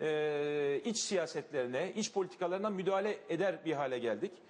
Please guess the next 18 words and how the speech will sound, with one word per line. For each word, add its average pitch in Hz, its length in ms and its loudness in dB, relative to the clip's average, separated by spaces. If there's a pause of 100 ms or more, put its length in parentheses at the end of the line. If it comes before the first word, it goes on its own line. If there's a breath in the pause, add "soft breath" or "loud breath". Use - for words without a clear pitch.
(280 loud breath)
E, 147 260 0
bu 180 300 4
Libya'da, 170 460 2
Mısır'da, 165 540 0
Tunus'ta, 165 680 -2
e, - 40 -4
özellikle 156 600 0
hükümet, 165 380 -2 (540 loud breath)
e, 143 180 0 (100)
oradaki 214 720 0 (160)
seçimleri 202 640 0
müdahale 190 400 2
etti. - 320 -6 (320 loud breath)
Oradaki 185 360 0
seçimlerde 185 640 -2
kendi 196 520 0
milletvekillerini, 185 880 0
kendi 185 480 0